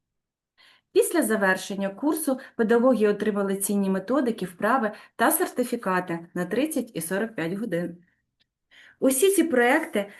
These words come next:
не є окремими елементами. Вони створюють цінні-, цілісну картину нашої роботи, спрямовану на всебічний розвиток дитини в безпечному та сприятливому середовищі.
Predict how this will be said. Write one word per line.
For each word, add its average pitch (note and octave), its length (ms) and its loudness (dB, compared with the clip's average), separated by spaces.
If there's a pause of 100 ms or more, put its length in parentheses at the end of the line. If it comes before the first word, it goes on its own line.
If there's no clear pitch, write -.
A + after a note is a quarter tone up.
(100)
не B3+ 140 8
є D#4 220 4
окремими G3+ 800 0
елементами. F3+ 840 0 (360)
Вони C#4+ 340 6
створюють A3+ 760 0
цінні-, D#4 600 6 (180)
цілісну D#4 520 4
картину A3+ 480 2
нашої G3 440 -2
роботи, F3 520 -4 (160)
спрямовану G3 840 0
на F#3 120 0
всебічний A3+ 640 -2
розвиток F3+ 540 -2
дитини A3+ 420 0
в F#3 60 -4
безпечному F3+ 640 -4
та E3 140 -10
сприятливому F3 840 -6
середовищі. E3+ 800 -6